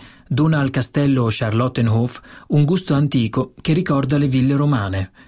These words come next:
Lo stesso vale per l'allestimento degli interni nelle dieci stanze,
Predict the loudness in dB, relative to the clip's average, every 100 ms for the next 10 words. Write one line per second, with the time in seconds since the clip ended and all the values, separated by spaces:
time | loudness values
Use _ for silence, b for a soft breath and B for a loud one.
0 | B B B B B -2 -2 0 -2 0
1 | -2 -2 -2 2 2 0 0 0 0 0
2 | 0 2 0 0 0 0 0 2 0 0
3 | 0 0 0 0 0 -2 -4 -2 -2 0
4 | 0 -2